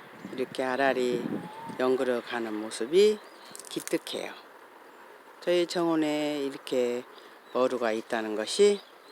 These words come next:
지금은 이렇게 초록초록하지만 찬바람이 나면, 음, 머루 색깔이 진해지는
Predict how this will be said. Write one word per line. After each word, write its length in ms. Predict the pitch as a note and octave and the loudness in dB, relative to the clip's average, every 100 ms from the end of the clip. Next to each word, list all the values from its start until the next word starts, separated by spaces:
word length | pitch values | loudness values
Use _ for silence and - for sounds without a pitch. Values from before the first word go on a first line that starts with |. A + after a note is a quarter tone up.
| - - - - - - - - - | -20 -20 -20 -20 -20 -20 -20 -20 -18
지금은 520 | - D#3 D#3+ D#3 D3+ | -8 -2 2 2 2
이렇게 600 | D3 D3 - D3 C3 C3 C3 | 0 -2 -4 -4 -2 -2 -6
초록초록하지만 1040 | - A#3 - - C#3+ - C#3+ C#3+ D#3+ A3 A#3 - - - - - - - - | -2 -2 -2 -8 -8 -6 -6 -2 0 0 -2 -14 -20 -20 -16 -10 -10 -10 -12
찬바람이 640 | - G3+ G#3 G3 D3 B2 | -8 -2 -2 -2 -4 -6
나면, 440 | G#2 G#2+ A2+ D#3+ E3+ - - - - - | -6 -6 -4 -4 -6 -14 -20 -20 -20 -20
음, 560 | - - - - - - - - - - - - - - - | -16 -16 -16 -16 -16 -18 -20 -20 -20 -20 -20 -20 -20 -20 -16
머루 220 | - A#2+ A2+ | -12 -10 -10
색깔이 640 | - - - A#2 E3 F3+ - - - - - - - - - - - | -10 -10 -6 -4 -2 -6 -8 -20 -20 -20 -20 -20 -20 -20 -18 -18 -10
진해지는 1120 | F#3 G3 G3+ F3 B2 - B2 A#2 A2+ B2 D3+ | -4 0 2 0 -2 -4 -4 -4 -4 -4 -4